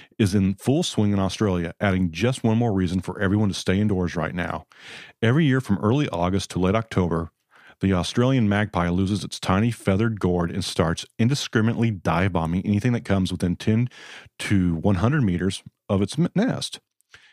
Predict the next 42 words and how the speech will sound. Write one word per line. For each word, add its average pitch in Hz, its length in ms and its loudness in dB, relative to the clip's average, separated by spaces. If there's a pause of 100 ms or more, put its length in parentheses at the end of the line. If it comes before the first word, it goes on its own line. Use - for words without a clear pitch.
(100)
And 98 140 0
as, - 220 -2
as 98 160 2
seen 127 260 2
in 117 160 2
the 104 80 4
<laughs> - 0 -
video 98 520 0
that 104 120 0
went 104 200 0
viral 92 280 0
last 90 320 -4
week, 87 320 -4 (460)
there's 95 200 2
a 143 60 2
video. 98 500 -2 (1040)
It 117 100 0
could 104 120 2
be 90 100 2
a - 60 -2
dog, 90 560 2
it 82 100 -4
could - 100 -12
be - 120 -2
a - 60 -8
person, 101 520 2
it 98 160 2
could 101 180 0 (380)
even 120 140 4
be 127 100 4
a 120 60 2
four-door 127 400 2
sedan. 113 500 0 (280)
Size 127 360 2
doesn't 127 300 0
matter. 110 420 0
The 101 120 2
Australian 131 440 2
magpie 98 420 -2
picks 110 260 -2
its - 100 -8
battles 90 460 0